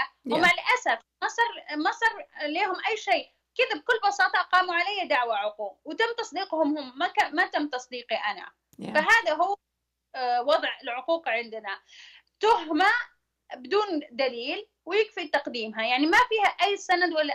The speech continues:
Speaker 2: أي مادة قانونية.
Speaker 1: نعم.
Speaker 2: وفي نقطة مهمة هنا، إنه تهمة العقوق هذه من عهد الأمير نايف، في تعميم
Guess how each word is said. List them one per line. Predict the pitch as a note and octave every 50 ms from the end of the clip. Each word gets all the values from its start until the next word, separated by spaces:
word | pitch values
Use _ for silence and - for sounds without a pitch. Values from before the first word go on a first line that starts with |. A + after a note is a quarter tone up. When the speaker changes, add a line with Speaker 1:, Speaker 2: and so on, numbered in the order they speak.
| -
Speaker 2:
أي | - E4+
مادة | D4 D#4 D#4+ D4+ B3+ B3
قانونية. | - B3 A#3+ B3 B3 B3 B3+ C#4+ D4 C#4+ C#4 D#4 F4+
Speaker 1:
نعم. | B3 G3+ - - F#3 - _ _ _ _ _ -
Speaker 2:
وفي | C4 C#4+ D4+ D4+ - _ - D#4 D#4+ D#4 G4 G#4 A4 A#4
نقطة | A#4 - G#4 E4+ D#4+
مهمة | E4+ D#4+ G4 G4 F4 D4+ D4 D4 D#4
هنا، | D4 A#3+ G#3+ - - _ _ _ _ _ _ _ _ -
إنه | C#4+ D4 D4 D4 D4+ D4 D4 D4 D4
تهمة | D4 - A4 G4 G4 F#4 F#4 F#4+
العقوق | E4+ D#4 E4 E4 F#4+ G#4 G#4 -
هذه | E4+ F#4+ F#4+ F#4 F#4+ D4 F#4 G4+ G#4 D5 -
من | C#4 D4 D4
عهد | D#4 E4 G4+ G4 D#4+ C4+
الأمير | D4+ C#4+ - C4+ C#4+ D#4+ F4+ F4+ F4
نايف، | D4 D4 C4 A#3 G3+ G3+ G3 G3+ - _ _ _
في | - F#4+ G#4+ -
تعميم | E4 B3 G#3 G#3 A#3 B3+ C#4+ E4 F#4+